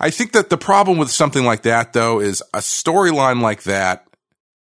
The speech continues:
<sighs> Can I say this w-, with it, with it equating to, uh, the way that they've handled other stuff? Um, okay, what my, my feeling is that a storyline like that would be so revolutionary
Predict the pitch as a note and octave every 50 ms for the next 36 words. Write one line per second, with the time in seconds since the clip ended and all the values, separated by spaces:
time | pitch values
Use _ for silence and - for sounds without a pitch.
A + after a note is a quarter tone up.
0 | _ _ _ _ _ _ _ _ _ _ _ _ _ _ _ _ _ _ - -
1 | - - - - - _ _ _ _ _ _ - A#2 G#2+ G2+ - - B2+ C3+ B2+
2 | C3 - - - A2+ - - - E2+ - - - G#2+ A2 G#2 F#2+ G#2 - - G#2
3 | G#2 G2 G2 F2+ - _ - _ F#2+ F#2 - - - G#2+ G#2 G#2 G2 G2 G2 F#2
4 | - - F#2+ F#2 F2+ E2+ D#2+ - _ _ _ _ F2 F2 F2 E2+ E2+ E2 D#2+ D#2
5 | F2+ F#2 F#2+ G2 F2 D#2+ - F#2+ F2 - F#2+ G2 F2 E2 E2 E2+ D#2 D2 D2 -
6 | - - C2+ C2 - - - - - F2 F#2 F#2 F2+ F2+ F2+ F2+ F2+ F2+ F2 F2
7 | F2 - _ _ _ _ _ _ _ _ - B2+ A#2+ - G2+ - - _ _ B2
8 | C3 C3+ - C3+ B2+ B2+ A#2 - B2 B2+ B2 A#2+ - D#3 E3+ F3 F3 E3 D3+ C3
9 | - - A#2+ A2+ A2 G#2 - _ _ _ - A2+ G#2 - - - - D3 C#3+ D#3
10 | D#3+ D#3 C#3+ C3+ C3 C3 B2+ A#2+ A2+ A2+ A2 A2 - - G2 G#2 G2+ G2 F2+ E2+
11 | - _ _ _ _ - F#2+ G2 G#2 G#2 G2+ F2 G#2 G2 F2+ - - - - -
12 | A#2 A#2+ A#2+ B2 B2 B2 B2 B2 C3 - _ _ _ _ _ _ _ _ _ _
13 | _ _ G2 F#2+ G2+ G#2+ A2+ G#2+ A2 G#2 G#2 A2+ A2 - - B2+ B2 B2 B2+ C3+
14 | C#3+ D3+ E3